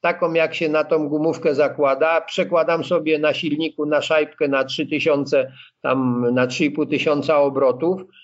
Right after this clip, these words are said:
no i tnę sobie metal. Jak, jak na przykład chcę sobie, y, wiercić, y, otworki na druciki, y, w tym, y, w ramkach, no to zakładam sobie z drugiej strony futerko od tego,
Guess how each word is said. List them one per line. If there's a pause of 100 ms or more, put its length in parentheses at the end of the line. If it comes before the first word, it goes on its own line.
(180)
no
i
tnę
sobie
metal.
Jak, (380)
jak
na
przykład
chcę
sobie,
y,
wiercić,
y, (960)
otworki
na
druciki,
y,
w
tym,
y,
w
ramkach, (360)
no
to
zakładam
sobie
z
drugiej
strony
futerko
od (140)
tego,